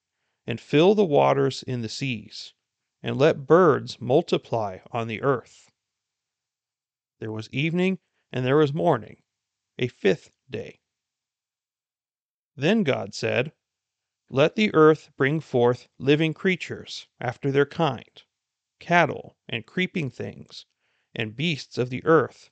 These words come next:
after their kind. And it was so. God made the beasts of the earth after their kind,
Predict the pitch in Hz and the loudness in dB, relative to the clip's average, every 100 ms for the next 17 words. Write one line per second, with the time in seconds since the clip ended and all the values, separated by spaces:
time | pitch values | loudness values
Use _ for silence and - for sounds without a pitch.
0 | - 139 - 123 113 110 - 139 104 - | -4 -4 -2 -6 -4 -6 -4 -4 -6 -12
1 | _ - _ _ _ _ _ _ _ _ | _ -20 _ _ _ _ _ _ _ _
2 | _ - 107 107 117 - 175 101 - _ | _ -12 -8 -6 -6 -4 -6 -6 -14 _
3 | _ _ _ _ _ _ _ _ _ _ | _ _ _ _ _ _ _ _ _ _
4 | _ - 117 127 127 131 127 117 127 143 | _ -2 0 0 0 0 -2 -4 -4 -6
5 | - 143 139 - 151 175 _ - 131 - | 0 0 0 4 4 2 _ -2 0 2
6 | 139 151 - 185 139 - - | 0 0 -2 -4 -4 -8 -20